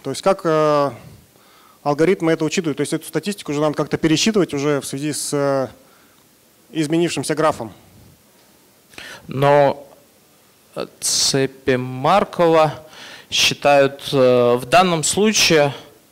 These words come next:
Speaker 2: насколько я понял вопрос, э, есть два, две проблемы. Первая — это обновлять постоянно граф.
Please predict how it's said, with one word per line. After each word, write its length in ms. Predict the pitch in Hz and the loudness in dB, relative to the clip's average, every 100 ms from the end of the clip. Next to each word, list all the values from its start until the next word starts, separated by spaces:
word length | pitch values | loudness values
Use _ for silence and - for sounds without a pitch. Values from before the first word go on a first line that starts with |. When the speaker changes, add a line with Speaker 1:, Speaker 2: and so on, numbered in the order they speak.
| _ _ _ _ _ - - - _ _ - - _ _ _ _ _ _ - | _ _ _ _ _ -20 -20 -20 _ _ -20 -20 _ _ _ _ _ _ -16
Speaker 2:
насколько 580 | 143 135 135 - 139 151 | -8 -4 -2 -2 -2 0
я 80 | 135 | 0
понял 260 | 143 127 | -2 -4
вопрос, 680 | 123 120 135 123 113 - - - - - | -2 0 2 0 -2 -10 -14 -16 -18 -6
э, 160 | 113 117 | -2 0
есть 600 | 120 139 135 - - 127 | 0 0 0 -2 -6 -12
два, 540 | 127 147 139 123 120 | -2 4 4 4 0
две 300 | 127 131 139 | -10 -2 -2
проблемы. 640 | 127 127 120 127 127 117 113 | 0 0 -2 0 -2 -2 -6
Первая — 400 | - 143 135 127 | -2 0 2 0
это 160 | 123 131 | 0 0
обновлять 560 | 127 131 135 139 127 | 0 0 2 2 0
постоянно 540 | - - - 127 127 131 | -2 -6 -2 -4 -4 -4
граф. 320 | 147 185 | 2 2